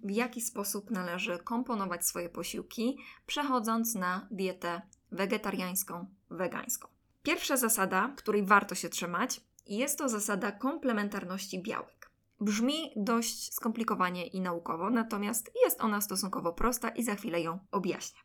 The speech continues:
Tę zasadę mogę porównać do puzli. Strączki, które spożywamy, są ubogie w metioninę, czyli jeden z aminokwasów. I to powoduje, że te białka są tak zwane niepełnowartościowe,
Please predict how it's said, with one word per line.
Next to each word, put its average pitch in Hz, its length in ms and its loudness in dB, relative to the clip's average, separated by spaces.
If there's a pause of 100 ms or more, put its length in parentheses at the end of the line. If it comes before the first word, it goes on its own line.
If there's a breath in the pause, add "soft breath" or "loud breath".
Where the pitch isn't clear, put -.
(160)
Tę 359 160 0
zasadę 277 400 4
mogę 247 280 4
porównać 226 640 4
do 196 440 4 (220)
puzli. 180 480 2 (640)
Strączki, 214 840 4 (120)
które 233 240 -2
spożywamy, 202 760 2 (260)
są 339 220 0
ubogie 226 600 4
w - 100 -8
metioninę, 220 640 0 (300)
czyli 359 200 -2
jeden 226 220 4
z 226 60 0
aminokwasów. 196 800 -2 (220)
I 220 100 -4
to 285 120 2
powoduje, 233 720 4 (220)
że 254 440 4
te 311 100 -2
białka 262 380 2
są 214 440 0
tak - 160 -8
zwane 202 280 0
niepełnowartościowe, 226 1160 2